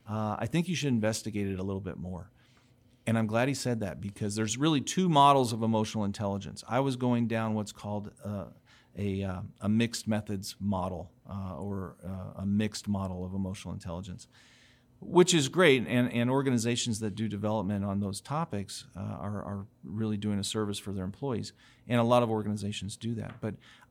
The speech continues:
I pursued what's called an ability model of emotional intelligence. It's much more sound as far as the research goes, uh, and it's really based in people's ability to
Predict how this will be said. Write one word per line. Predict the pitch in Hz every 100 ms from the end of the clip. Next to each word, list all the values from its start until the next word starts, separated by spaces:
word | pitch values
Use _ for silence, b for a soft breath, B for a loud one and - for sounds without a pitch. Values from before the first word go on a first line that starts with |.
| _
I | 120 156
pursued | - 123 - 120
what's | 110 107
called | - 107 104
an | 104
ability | 104 110 127 135 104
model | 92 85 87 113 - _ _
of | 101 101 95 - - -
emotional | 104 104 98 98
intelligence. | 92 98 92 90 85
It's | 92 -
much | 104 107 127 -
more | 127 117
sound | 113 117 113 113
as | 104 101
far | - 107
as | 104 107
the |
research | 101 117 - 123 -
goes, | 127 135 - B B B B 104
uh, | 104 -
and | 107
it's | 101 110
really | 113 127 127
based | 113 113 113 - -
in | 107 104 101 B B _
people's | - 113 113 -
ability | 98 101 110 117 120 107 104 b b b _
to | - 107 104 101